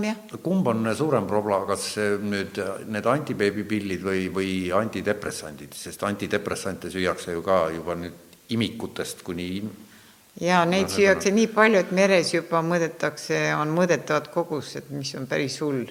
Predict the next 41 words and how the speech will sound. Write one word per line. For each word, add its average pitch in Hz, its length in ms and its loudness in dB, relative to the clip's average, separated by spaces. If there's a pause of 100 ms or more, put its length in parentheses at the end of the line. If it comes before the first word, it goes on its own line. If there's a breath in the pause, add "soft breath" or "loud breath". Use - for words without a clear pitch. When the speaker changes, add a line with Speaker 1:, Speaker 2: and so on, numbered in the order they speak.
Speaker 2:
See - 100 -8
on 104 60 0
ikka 104 140 -2
uskumatu, 120 580 -2
et, - 180 -6
et, - 200 -12
et - 240 -10
see 151 100 -4
Speaker 1:
Jah, 139 80 6
Speaker 2:
on 127 60 2
vist - 180 0
Speaker 1:
ser-, 185 220 10
Speaker 2:
veel 170 180 10
suurem 214 160 10
Speaker 1:
sertaliin, 170 380 8
Speaker 2:
probleem. 95 180 6
Speaker 1:
jah, 156 160 0 (140)
jah. 165 240 -12 (800 loud breath)
Ja 170 180 8
aga, 175 220 12
aga 190 180 12
mille? 220 320 8 (220)
Millest 226 360 6
tuleb 196 300 4
depressioon? 185 720 4 (1000)
Aga 170 120 2
kui 202 140 2
sa 240 80 0
küsiks 247 240 0
oma 196 100 4
vanaema 175 560 6
käest, 143 380 -2
kas 160 140 -6 (200)
ta 190 140 2
ei - 20 2
tea, 190 160 0
mis 143 140 -4
on, 151 100 -6
mis 151 160 -8
on 139 80 -10
depressioon? 143 560 -6